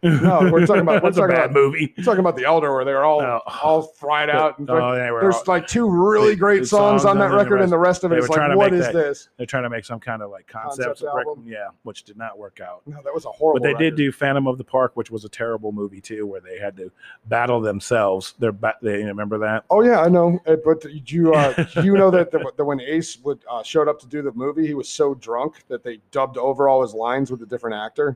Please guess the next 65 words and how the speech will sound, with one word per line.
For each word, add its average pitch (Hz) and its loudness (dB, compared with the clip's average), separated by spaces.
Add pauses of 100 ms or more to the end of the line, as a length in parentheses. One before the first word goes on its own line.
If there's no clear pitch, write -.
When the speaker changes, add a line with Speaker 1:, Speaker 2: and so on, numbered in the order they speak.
Speaker 2:
Really? 110 -4
I 98 -6
did 104 -6
not 113 -6
know 107 -4
that. 98 -2
Speaker 1:
Watch 170 0
his 208 2
mouth 165 2
the 123 -10
next 127 -6
time 123 -4
you 123 -8
hear 131 -2
it. 120 -4
And 135 -4
you're, 139 -4
if 151 -2
you 165 -2
know 185 6
Ace's 160 2
voice 151 2
at 135 -10
all, 127 2
you're 117 -14
gonna 113 -8 (140)
recognize 131 -4
immediately 131 -4
Speaker 2:
Uh, 113 -4
Speaker 1:
it's - -10
not 127 0
his 127 -4
Speaker 2:
I'll - -16
have - -
to 117 -2
Speaker 1:
voice. 113 -2
Speaker 2:
check 104 -6
that 101 -12
out 104 -8
again. 90 -18
But 123 -4
yeah, 127 2
it 143 4
was, 147 4
uh, 139 2
actually 117 -2
terrible. 127 0
They 113 -2
had 110 -4
to 104 -14
battle 110 -4
their 113 -4
cyborg 110 -4
versions 107 -6
of 107 -10
themselves. 110 -6
That 143 2
Speaker 1:
Themselves. 117 2
Speaker 2:
was 110 -8
being 104 -10 (540)
plotted 123 0
Speaker 1:
Yeah. 120 -6
Speaker 2:
by 123 0
an 120 -4
animatronic, 127 -2